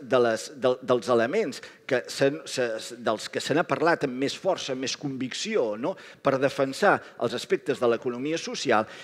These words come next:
és que es tracta d'iniciatives, diguem-ne, de caràcter individual, coordinades a través de plataformes digitals, no?,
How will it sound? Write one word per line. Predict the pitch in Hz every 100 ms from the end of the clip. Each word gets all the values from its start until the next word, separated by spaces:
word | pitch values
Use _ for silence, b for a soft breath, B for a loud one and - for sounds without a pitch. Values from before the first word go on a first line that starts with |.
| B
és | 156
que | - 175 - B
es | 147 139 -
tracta | 220 208 - 151
d'iniciatives, | 135 143 139 139 - 143 - 240 170 120 - - b b _ - _
diguem-ne, | 143 139 156 151 139 - - 139
de | 143
caràcter | 165 196 - 147
individual, | 156 139 135 160 202 180 139 214 - -
coordinades | 156 143 175 226 185
a | 156
través | 151 160 196
de | 151 147
plataformes | 139 131 127 196 170 139 117
digitals, | 208 180 226 156 117 190 - - _ 131
no?, | 202